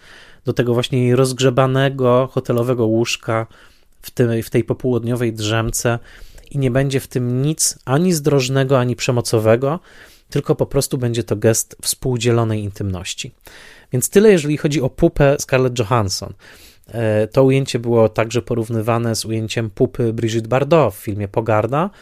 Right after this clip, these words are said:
E, tam historia była inna, to było ujęcie, które musiało się pojawić, ponieważ producent sobie tego zażyczył,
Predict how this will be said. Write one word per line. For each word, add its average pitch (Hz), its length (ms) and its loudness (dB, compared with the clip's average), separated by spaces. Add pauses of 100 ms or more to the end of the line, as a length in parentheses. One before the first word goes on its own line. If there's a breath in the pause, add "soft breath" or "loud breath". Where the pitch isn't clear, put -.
(500 loud breath)
E, 110 180 -2
tam 120 260 -4
historia 113 380 -4
była 107 220 0
inna, 143 400 -2
to - 120 -6
było 104 260 -4
ujęcie, 104 500 -6
które 98 540 -4
musiało 117 540 0
się 113 120 -8
pojawić, 107 460 -6
ponieważ 98 340 -6
producent 110 500 -4
sobie 101 180 -10
tego 101 200 -8
zażyczył, 139 520 0